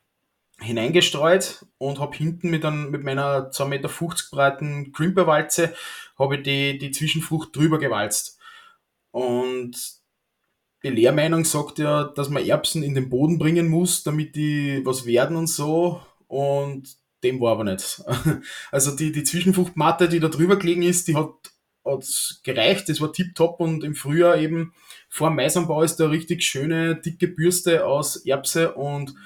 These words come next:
Roggen da gestanden und das war jetzt meine erste Erfahrung. Ich hätt's euch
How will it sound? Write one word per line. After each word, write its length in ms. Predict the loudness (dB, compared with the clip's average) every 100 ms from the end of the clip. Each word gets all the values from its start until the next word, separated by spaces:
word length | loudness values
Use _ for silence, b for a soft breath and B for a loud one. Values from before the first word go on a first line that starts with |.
| B B B -2
Roggen 400 | 0 2 2 4
da 140 | 4
gestanden 840 | 4 0 -2 -2 -4 -4 -4 -8 -8
und 240 | -8 -2
das 180 | -2 2
war 160 | 4 4
jetzt 260 | 2 -2
meine 220 | 0 0 2
erste 320 | 2 2 2
Erfahrung. 480 | 2 2 0 0 0
Ich 240 | -2 -2
hätt's 220 | -2 -2
euch 360 | 0 0 -2